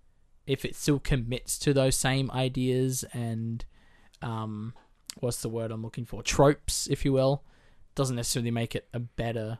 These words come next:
film. Much like the show I finally finished watching this past week, She-Hulk.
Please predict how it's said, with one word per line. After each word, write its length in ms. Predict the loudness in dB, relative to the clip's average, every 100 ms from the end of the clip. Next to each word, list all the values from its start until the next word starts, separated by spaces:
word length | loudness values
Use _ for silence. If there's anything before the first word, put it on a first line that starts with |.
| -12
film. 440 | -4 -2 0 -2 -4 -10 -20 _ _ _
Much 220 | 2 4 4
like 180 | 2
the 80 | 2
show 320 | 6 10 10
I 80 | 8
finally 400 | 6 4 6 2
finished 320 | 0 -4 -2
watching 280 | -4 -2 -2
this 120 | -2
past 300 | 0 0 4
week, 160 | 2 4
She-Hulk. 880 | 6 8 12 12 12 10 0 -16